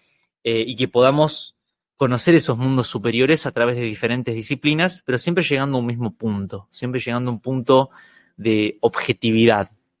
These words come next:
también, ¿no? Ahora, cuando hablamos de enteógeno, ¿no? Que es lo que nos trae aquí y la importancia que tenemos que, que darle a esto que le llamamos enteógeno,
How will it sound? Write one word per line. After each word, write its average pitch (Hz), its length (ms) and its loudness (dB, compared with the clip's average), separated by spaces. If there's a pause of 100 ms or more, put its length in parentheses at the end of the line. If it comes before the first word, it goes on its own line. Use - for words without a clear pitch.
(120)
también, 101 440 0
¿no? 131 220 -2 (1200)
Ahora, 220 180 4
cuando 185 220 6
hablamos 220 320 6
de 143 80 6
enteógeno, 139 800 4 (960)
¿no? 131 200 -12
Que 135 120 -8
es - 280 -14
lo 107 100 -12
que - 80 -14
nos 101 160 -16
trae 127 280 -2
aquí 127 540 -6
y 110 140 -12
la 101 100 -10
importancia 107 560 -10
que 110 120 -12
tenemos 113 340 -10
que, 95 560 -8 (120)
que 107 120 -4
darle 110 260 0
a 107 80 2
esto 113 540 -2 (100)
que 107 100 -10
le 101 80 -6
llamamos 104 400 -8
enteógeno, 110 600 -4